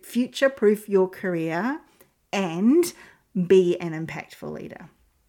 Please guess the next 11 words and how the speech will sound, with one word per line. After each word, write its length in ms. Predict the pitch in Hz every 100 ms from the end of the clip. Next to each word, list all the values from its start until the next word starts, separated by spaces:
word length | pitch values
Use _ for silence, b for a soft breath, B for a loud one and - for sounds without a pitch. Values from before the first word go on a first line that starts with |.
| _ _ _ _ _ -
Just 220 | 247 -
remember, 320 | 302 269 269
you 260 | 190 190 233
have 280 | 254 311 -
the 100 | 339
power 340 | - 269 254
to 120 | 233
shape 320 | - 220 214
your 180 | 220 214
own 240 | 220 240 233
destiny 760 | 185 180 190 175 160 170